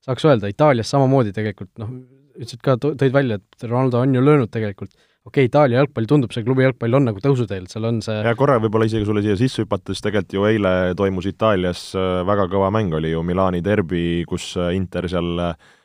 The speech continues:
Speaker 2: kolm null A C Milani magama pani ja kui ma nüüd õigesti mäletan, siis nelja punktiga hetkel, äh, nii-öelda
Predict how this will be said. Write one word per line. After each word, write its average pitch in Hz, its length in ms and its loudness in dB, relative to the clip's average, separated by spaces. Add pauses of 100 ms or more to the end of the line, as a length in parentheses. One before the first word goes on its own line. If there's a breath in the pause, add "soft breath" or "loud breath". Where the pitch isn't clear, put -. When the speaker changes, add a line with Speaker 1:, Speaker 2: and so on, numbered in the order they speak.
Speaker 2:
kolm 110 240 0
null 101 320 0
A 104 80 2
C 101 160 -6
Milani 101 400 0
magama 104 320 0
pani 104 320 0
ja 82 480 -2
kui 85 100 -16
ma 87 80 -8
nüüd 90 120 0
õigesti 87 260 -6
mäletan, 87 320 -4
siis 85 140 -10 (180)
nelja 98 340 2
punktiga 92 460 -2
hetkel, 90 380 -4 (100)
äh, 87 440 -4 (460)
nii-öelda 87 360 -4